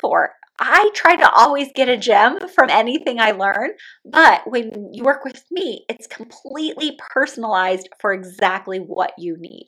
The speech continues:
So, external validation, you're not going to seek it. And yeah, it's always nice when someone tells you you look nice, but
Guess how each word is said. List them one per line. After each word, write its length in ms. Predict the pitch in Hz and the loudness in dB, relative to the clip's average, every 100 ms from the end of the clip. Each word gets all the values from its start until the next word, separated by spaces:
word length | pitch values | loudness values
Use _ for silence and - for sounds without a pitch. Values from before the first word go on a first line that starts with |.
| _ | _
So, 220 | - 208 - - - - - - - _ _ - | 0 0 0 -10 -20 -20 -20 -20 -20 _ _ 2
external 500 | - - - 392 381 | 2 2 2 6 8
validation, 840 | 330 285 269 262 233 - 202 208 381 - - _ _ - | 8 10 8 6 4 2 -4 -6 -8 -10 -16 _ _ -8
you're 280 | 269 294 311 | -4 -2 2
not 340 | 269 269 - | 4 4 0
going 180 | 262 240 | -2 -2
to 60 | 214 | -4
seek 360 | - 220 202 | -8 -14 -12
it. 80 | - - | -12 -8
And 100 | 320 | -6
yeah, 240 | 403 381 - | -4 0 0
it's 160 | 311 311 | -2 -6
always 340 | - 277 247 240 | -10 -6 -6 -6
nice 280 | 196 190 - | -8 -10 -12
when 140 | 196 | -10
someone 240 | 196 202 | -10 -10
tells 280 | 202 190 185 | -8 -8 -6
you 100 | 185 | -6
you 120 | 185 | -6
look 160 | 190 202 | -8 -8
nice, 200 | 233 247 262 _ - | -8 -8 -8 _ -4
but 240 | - - | -2 -2